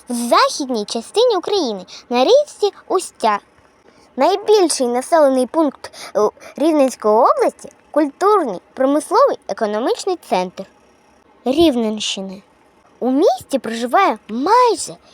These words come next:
триста тисяч людей. Чому ж місто має таку назву та звідки воно походить? Які історичні фактори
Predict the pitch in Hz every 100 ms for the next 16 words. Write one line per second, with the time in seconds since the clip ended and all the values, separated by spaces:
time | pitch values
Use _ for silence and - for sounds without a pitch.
0 | - _ - 294 453 453 - - 185 _
1 | - 466 554 - 202 - 240 392 415 330
2 | 196 - _ _ - _ _ _ - 539
3 | 719 349 254 330 571 - 254 262 539 784
4 | 392 427 466 349 294 262 - 294 302 539
5 | - 320 277 427 - 247 226 220 208 -
6 | _ _ _ _ _ - 427 - 370 -
7 | 285 349 - 262 233 - 719 - 214